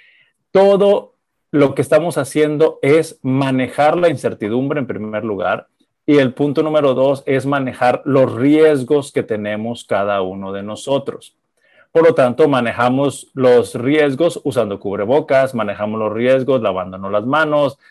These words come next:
con la distancia social, e inclusive con la vacuna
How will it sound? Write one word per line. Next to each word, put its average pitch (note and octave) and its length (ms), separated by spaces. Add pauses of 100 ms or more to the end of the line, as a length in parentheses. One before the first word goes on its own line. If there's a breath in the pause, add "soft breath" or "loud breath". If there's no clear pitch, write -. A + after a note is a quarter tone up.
con A#2 160
la G#2+ 100
distancia A2 500
social, C#3+ 640 (380 soft breath)
e D#3 80
inclusive B2+ 540
con A2 160
la G2+ 80
vacuna C#3+ 580